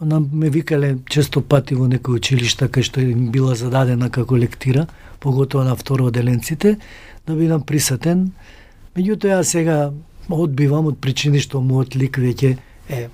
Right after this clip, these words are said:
возрасен и не сакам на децата да им го растурам митот за Зоки Поки, кој што си го представиле како дете младо и сите тие работи. Меѓутоа, наоѓаме заеднички на, јазик со наставниците, па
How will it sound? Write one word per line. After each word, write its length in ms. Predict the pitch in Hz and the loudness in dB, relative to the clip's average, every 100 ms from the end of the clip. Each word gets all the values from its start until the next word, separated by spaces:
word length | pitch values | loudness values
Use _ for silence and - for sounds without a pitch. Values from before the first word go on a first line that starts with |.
| - | -4
возрасен 680 | 127 131 143 160 151 202 185 | -2 0 0 0 2 2 2
и 80 | |
не 120 | 143 135 | 0 0
сакам 300 | 151 143 170 | 0 0 0
на 120 | 165 | 2
децата 440 | 147 151 180 180 | 0 0 -2 0
да 100 | 165 | 2
им 140 | 170 165 | 2 2
го 180 | 156 | 2
растурам 480 | 151 151 - 175 170 | 2 0 0 0 2
митот 300 | 160 165 185 | 2 2 0
за 100 | 170 | 0
Зоки 320 | 165 143 135 151 | 0 0 0 -2
Поки, 340 | 135 120 160 | -2 2 2
кој 160 | 151 143 | 2 -2
што 340 | - 156 160 - - - | 0 0 0 -2 -20 -12
си 120 | - | -4
го 100 | 165 170 | 0 0
представиле 640 | 160 147 - 143 147 151 | 0 0 -2 0 2 2
како 300 | 151 156 165 | 0 -2 -2
дете 340 | 139 147 147 151 | 2 2 2 0
младо 500 | 147 143 147 143 143 | 2 2 2 0 0
и 80 | |
сите 320 | 139 156 143 143 | 0 -2 -2 -2
тие 220 | 170 175 | 0 0
работи. 240 | 147 - - - - - - - | 0 -6 -16 -20 -20 -20 -16 -4
Меѓутоа, 400 | 220 269 254 226 | -2 0 0 2
наоѓаме 400 | 214 196 175 156 | 2 2 2 0
заеднички 560 | 131 151 147 139 - 147 | 0 0 2 0 -2 0
на, 140 | 139 156 160 156 | 0 0 -4 -4
јазик 320 | 151 147 127 110 | -2 0 0 0
со 160 | - | -2
наставниците, 720 | 135 135 - 139 185 - 214 | 0 0 -2 0 0 -2 -4
па 260 | 185 170 165 | -2 0 -2